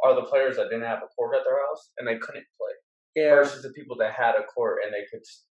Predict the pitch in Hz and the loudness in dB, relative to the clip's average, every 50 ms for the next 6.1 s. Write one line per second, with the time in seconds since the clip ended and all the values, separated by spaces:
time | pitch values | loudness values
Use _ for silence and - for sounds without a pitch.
0 | _ _ - 135 127 113 - - - - 90 90 - - - - - - - - | _ _ -6 -4 -4 -4 -6 -6 -6 -4 -4 -6 -8 -10 -10 -12 -12 -14 -16 -12
1 | 101 98 - - - _ _ _ _ _ _ _ - 135 139 135 135 - - - | -10 -10 -10 -10 -12 _ _ _ _ _ _ _ 0 0 0 0 -2 -6 -4 -2
2 | 202 196 190 185 180 175 160 160 151 - - - - - 160 151 151 147 143 - | 0 0 0 0 -2 -2 0 0 0 -2 -2 -8 -10 -10 -10 -8 -10 -12 -14 -16
3 | - 131 123 123 123 120 120 120 113 113 113 113 - - 113 - - 117 113 110 | -14 -12 -12 -10 -10 -10 -10 -6 -4 -6 -6 -6 -10 -18 -18 -6 -2 -2 -2 -2
4 | 110 - - 110 107 104 101 101 101 - - 98 101 - _ _ _ _ _ _ | -4 -8 -10 -8 -8 -8 -8 -10 -14 -18 -20 -20 -20 -20 _ _ _ _ _ _
5 | _ - 120 120 120 120 113 101 101 98 98 95 95 - - 98 98 92 92 92 | _ -6 -6 -4 -4 -4 -4 -4 -4 -2 -2 -4 -6 -8 -14 _ -10 -8 -6 -6
6 | - - | -8 -10